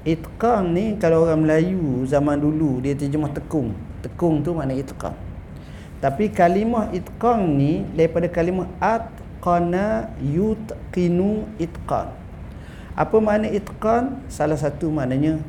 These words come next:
kukuh, kuat. Kita tengok bangunan tu itqan. Maknanya tak, tak pay-, payah nak roboh,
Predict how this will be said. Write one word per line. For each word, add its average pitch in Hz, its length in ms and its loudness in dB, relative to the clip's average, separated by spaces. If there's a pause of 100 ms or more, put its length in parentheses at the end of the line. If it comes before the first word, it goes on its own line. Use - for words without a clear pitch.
kukuh, 165 560 0 (560)
kuat. 143 480 2 (720)
Kita 135 240 -2
tengok 147 320 2
bangunan 147 560 2
tu 151 160 -4
itqan. 139 560 0 (320)
Maknanya 135 480 2 (1200)
tak, - 240 2 (320)
tak - 240 2
pay-, 175 320 6 (160)
payah 190 480 4
nak 170 160 -2
roboh, 170 480 2